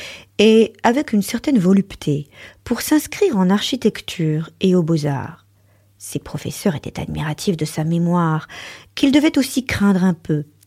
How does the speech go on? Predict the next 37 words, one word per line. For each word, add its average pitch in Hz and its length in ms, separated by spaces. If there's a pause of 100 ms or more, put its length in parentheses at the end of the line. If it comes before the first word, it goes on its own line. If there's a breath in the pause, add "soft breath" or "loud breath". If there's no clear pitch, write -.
(440)
En 202 120
apparence, 214 640 (500 loud breath)
mon 208 140
père 254 200
s'est 214 160
vite 208 240
acclimaté 185 560
à 185 40
la 170 80
vie 160 140
capitale 180 640
qu'il 170 180
avait 165 160
décidé 170 420
de 165 100
mener, 156 400 (500 soft breath)
décidé 170 400
de 160 100
créer 170 440
de 156 80
toutes 156 240
pièces - 340
à 147 40
Paris. 156 380 (640)
Il 254 120
était 262 200
bel 294 180
homme 156 340 (180)
et 180 60
charmant. 156 480 (840 loud breath)
Le 226 100
charme 359 340
était 226 160
son 208 160
moyen 202 300
de 185 60
survie. 175 580